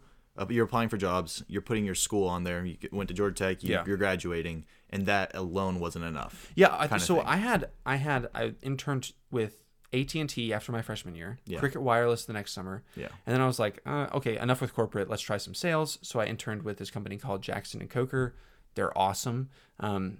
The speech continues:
Speaker 2: if you have the endurance to be able to do cold calls,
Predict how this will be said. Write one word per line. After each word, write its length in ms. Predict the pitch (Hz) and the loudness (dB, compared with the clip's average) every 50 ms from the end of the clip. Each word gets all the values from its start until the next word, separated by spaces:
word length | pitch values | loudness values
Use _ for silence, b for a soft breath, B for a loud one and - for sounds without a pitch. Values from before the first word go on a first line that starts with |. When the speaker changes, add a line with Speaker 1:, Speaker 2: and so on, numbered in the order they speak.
| - - | -14 -10
Speaker 2:
if 180 | - 117 - - | -8 -8 -6 -4
you 280 | 110 107 101 98 - - | -4 -2 -2 -2 -4 -6
have 340 | - - - 107 104 101 - | -8 -4 -2 -2 -2 -2 -2
the 100 | 120 110 | -4 -6
endurance 460 | 101 98 95 92 92 92 101 117 - - | -6 -6 -4 -4 -2 -2 -4 -4 -6 -8
to 80 | - | -8
be 120 | 110 214 208 | -6 -4 -4
able 120 | 101 113 107 | -4 -4 -6
to 60 | 110 | -6
do 120 | 107 107 | -6 -8
cold 340 | 101 - - 92 98 107 - | -8 -4 -4 -2 -2 -2 -2
calls, 460 | - 123 127 139 156 156 156 - - | -2 0 0 0 0 -2 -4 -8 -12